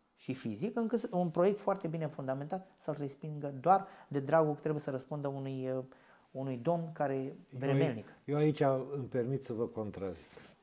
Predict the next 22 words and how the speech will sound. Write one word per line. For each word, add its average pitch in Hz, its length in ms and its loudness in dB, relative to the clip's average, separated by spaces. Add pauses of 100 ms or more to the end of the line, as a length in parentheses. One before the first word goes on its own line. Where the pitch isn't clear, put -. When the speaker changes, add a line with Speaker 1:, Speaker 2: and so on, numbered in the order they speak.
(120)
Speaker 1:
Vă - 160 -4
rog. 98 220 -4
Speaker 2:
De 123 240 4
ce? 117 440 0
Pentru 160 340 2
că 139 160 -2
am 151 200 2
trecut 139 540 2
prin 110 380 -6
asemenea 98 680 -8
lucruri. 143 540 -4 (480)
Uh, 113 320 -2 (480)
în 160 200 2
ultimul 135 720 2
timp 110 360 -4 (200)
avem 123 320 -4
o 120 40 0
încrâncenare 117 1120 -4 (480)
Speaker 1:
Se 185 100 2
vede. 135 180 0
Speaker 2:
de 123 80 0
aceea, 113 720 2